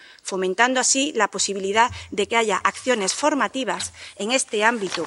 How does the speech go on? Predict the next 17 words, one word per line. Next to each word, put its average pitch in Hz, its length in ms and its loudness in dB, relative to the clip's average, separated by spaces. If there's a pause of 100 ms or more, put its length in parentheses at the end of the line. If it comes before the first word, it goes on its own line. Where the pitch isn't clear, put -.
con 175 120 -8
carácter 226 480 0
concreto, 254 560 0 (220)
teniendo 247 420 0
siempre 214 360 -2
en 185 80 -4
cuenta 214 440 -4 (160)
las 202 160 0
necesidades 202 540 2
de 180 80 -4
las - 100 -6
personas 185 400 -8
con 190 160 -8
discapacidad 214 720 -4 (320)
y, 196 100 -8
sobre 277 320 2
todo, 180 380 -4